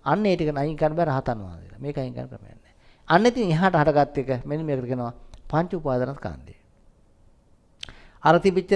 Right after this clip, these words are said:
සැප දුක උපේක්ෂා තමයි රාගයෙන්, දේශයෙන්, මොහෙන් බැඳුනා. මේ තුනට කියනවා විපරිණාම දුක්ඛය රාගයෙන් හටගත්තා. දුක්ඛ දුක්ඛය දේශයෙන් හටගත්තා. සංඛාර දුක් රාගයෙන්, මොහෙන් හටගත්තා. රාග, දේශ, මොහයෙන් දුක් තුනක් හටගත්තා.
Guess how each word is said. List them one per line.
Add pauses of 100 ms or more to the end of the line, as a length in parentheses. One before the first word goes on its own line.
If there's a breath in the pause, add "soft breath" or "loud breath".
සැප
දුක
උපේක්ෂා
තමයි
රාගයෙන්,
දේශයෙන්,
මොහෙන්
බැඳුනා. (640)
මේ
තුනට
කියනවා (680 soft breath)
විපරිණාම
දුක්ඛය
රාගයෙන්
හටගත්තා. (880)
දුක්ඛ
දුක්ඛය
දේශයෙන්
හටගත්තා.
සංඛාර
දුක්
රාගයෙන්, (460)
මොහෙන්
හටගත්තා. (640)
රාග,
දේශ,
මොහයෙන්
දුක්
තුනක්
හටගත්තා.